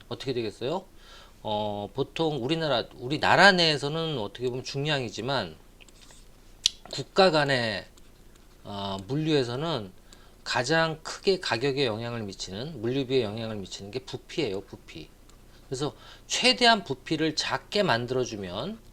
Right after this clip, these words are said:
작게 만들어주면 그게 원가 절감에 이바지할 수가 있어요. 그렇죠? 부피를 줄이면.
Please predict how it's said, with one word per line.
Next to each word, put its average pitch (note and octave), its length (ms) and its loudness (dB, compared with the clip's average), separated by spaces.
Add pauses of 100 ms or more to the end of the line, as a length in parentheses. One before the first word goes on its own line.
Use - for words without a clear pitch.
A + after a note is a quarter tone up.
(180)
작게 A2 340 -4
만들어주면 A#2+ 720 -4 (360)
그게 B2+ 220 -2
원가 B2 480 2
절감에 A#2 760 0 (1000)
이바지할 A#2+ 500 -2
수가 A2+ 260 -6
있어요. E2 420 -8 (360)
그렇죠? - 400 -6 (400)
부피를 C3 400 -4
줄이면. G2+ 500 -6